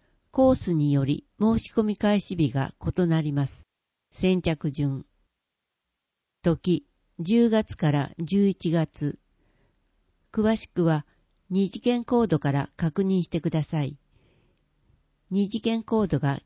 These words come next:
掲載されています。ガイド付きツアー、津和野街道、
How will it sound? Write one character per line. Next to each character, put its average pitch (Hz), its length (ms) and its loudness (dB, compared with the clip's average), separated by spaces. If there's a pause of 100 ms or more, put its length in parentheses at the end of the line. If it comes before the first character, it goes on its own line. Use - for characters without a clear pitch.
掲 196 200 2
載 175 220 0
さ 175 160 -2
れ 156 120 0
て 151 120 -4
い 147 120 0
ま 135 140 0
す。 - 280 -20 (1800)
ガ 208 200 2
イ 233 60 0
ド 226 140 0
付 202 360 -8
き - 40 -20
ツ 196 220 0
ア 131 260 -2
ー、 - 20 -20 (440)
津 202 80 0
和 226 160 4
野 220 120 -2
街 202 320 0
道、 139 360 0